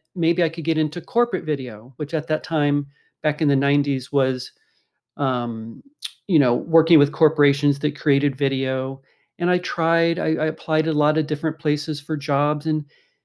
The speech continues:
nothing ever came of that. And I don't know if it was me, like I've shared with you previously, that I just wasn't motivated enough. I thought I was.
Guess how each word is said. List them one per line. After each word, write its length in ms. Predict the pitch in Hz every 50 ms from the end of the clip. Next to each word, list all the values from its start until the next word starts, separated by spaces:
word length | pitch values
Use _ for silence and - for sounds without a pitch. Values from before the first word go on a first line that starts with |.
| _ _ _ _ _ -
nothing 520 | 151 160 175 180 180 - 202 202 202 185 -
ever 260 | 160 160 156 170 160
came 380 | 160 - - - 175 170 175 185
of 140 | 180 170 160
that. 400 | 160 143 139 120 98 101 - - _ _ -
And 160 | 156 143 147
I 80 | 156
don't 160 | 165 175 - 180
know 600 | 156 156 156 156 156 156 151 151 151 160 - - _ -
if 160 | 156 139 165
it 100 | 156 147
was 240 | 147 139 135 143 143
me, 520 | 135 135 143 143 147 160 185 208 226 247
like 220 | 208 151 139 143
I've 120 | 156 143 -
shared 200 | - 151 147 147
with 140 | 143 139 151
you 60 | 143
previously, 500 | - - 151 147 151 147 143 - 165 160
that 100 | 151 147
I 80 | 139 135
just 200 | 143 143 - -
wasn't 260 | 143 127 139 135 143
motivated 540 | 139 139 151 156 156 165 160 156 175 170 160
enough. 320 | 165 175 175 190 190 -
I 80 | 143 127
thought 260 | - - 135 139 240
I 60 | 262
was. 360 | 190 123 113 120 151 160 -